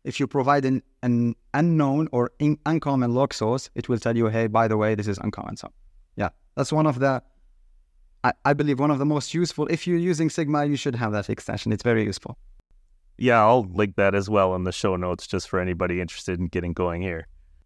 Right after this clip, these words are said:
Speaker 2: Yeah, I, uh, we went through that fairly fast. I'm not sure if there's anything else you wanted to talk about.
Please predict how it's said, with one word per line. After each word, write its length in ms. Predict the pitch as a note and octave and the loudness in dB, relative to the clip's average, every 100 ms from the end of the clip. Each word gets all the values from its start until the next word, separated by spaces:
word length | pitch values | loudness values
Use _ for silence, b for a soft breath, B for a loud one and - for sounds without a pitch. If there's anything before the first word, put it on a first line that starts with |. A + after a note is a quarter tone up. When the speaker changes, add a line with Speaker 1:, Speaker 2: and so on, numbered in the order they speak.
| _ _ | _ _
Speaker 2:
Yeah, 260 | B2 D3 D3 | 0 2 2
I, 400 | A2 A#2 A2+ A2+ | 2 0 2 0
uh, 200 | G#2+ G#2 | 0 0
we 140 | A2 | -2
went 240 | A2 C#3 A#2 | 0 0 0
through 140 | C3+ | -2
that 200 | B2+ B2 | 0 0
fairly 240 | B2 A2 | -2 -2
fast. 560 | G2 C3+ A#2+ A2 - - - - - - | -2 -2 0 -2 -6 -16 -20 -20 -20 -12
I'm 100 | B2+ | -2
not 160 | B2+ B2 | 0 0
sure 180 | - B2+ | 2 0
if 80 | A2+ | 2
there's 200 | A#2 B2+ | 0 2
anything 340 | B2 A#2 A#2 | 0 0 4
else 260 | A#2+ B2+ - | 4 2 2
you 100 | A#2+ | 2
wanted 240 | A#2 A2+ | 2 -2
to 80 | A2 | -6
talk 300 | - A#2+ C#3 | 0 2 2
about. 340 | A#2 G#2 A#2 | 0 0 0